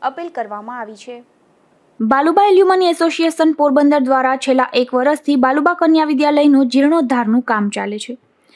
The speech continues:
દેશ વિદેશની ચાર હજારથી વધુ બહેનો આ અભિયાનમાં જોડાઈ છે અને તમામના પ્રયાસોથી આ કાર્ય લગભગ પૂરું થવા પણ આવ્યું છે. એક સમય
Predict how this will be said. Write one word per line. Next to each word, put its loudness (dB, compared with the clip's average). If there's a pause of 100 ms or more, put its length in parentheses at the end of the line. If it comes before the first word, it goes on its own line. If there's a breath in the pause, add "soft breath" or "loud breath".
(180 soft breath)
દેશ 0
વિદેશની 0
ચાર 0
હજારથી 0
વધુ 0
બહેનો 2
આ 0
અભિયાનમાં 2
જોડાઈ -4
છે -12 (600 loud breath)
અને 0
તમામના 2
પ્રયાસોથી -2
આ -4
કાર્ય -2
લગભગ -2
પૂરું -2
થવા -2
પણ -2
આવ્યું -4
છે. -10 (720)
એક -2
સમય 0